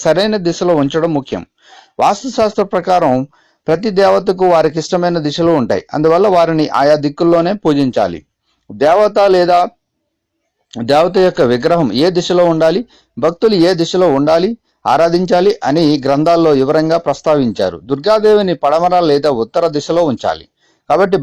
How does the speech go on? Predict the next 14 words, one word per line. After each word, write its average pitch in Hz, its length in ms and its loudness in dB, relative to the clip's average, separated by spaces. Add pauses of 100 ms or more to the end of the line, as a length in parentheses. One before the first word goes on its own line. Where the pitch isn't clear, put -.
భక్తులు 226 420 2
వారిని 151 320 0 (500)
ఆరాధించేటప్పుడు 190 800 0 (120)
దక్షిణ 185 420 -2
లేదా 170 160 2 (100)
తూర్పుకు 180 420 -2 (120)
అభిముఖంగా 160 640 -2
ఉండాలి. 90 280 -4 (160)
ఈ 139 120 2
రెండు 156 240 0
దిశలనే 202 400 -2 (100)
దేవతకు 160 520 0
ప్రియమైనదిగా 147 640 0 (100)
భావిస్తారు. 113 500 -2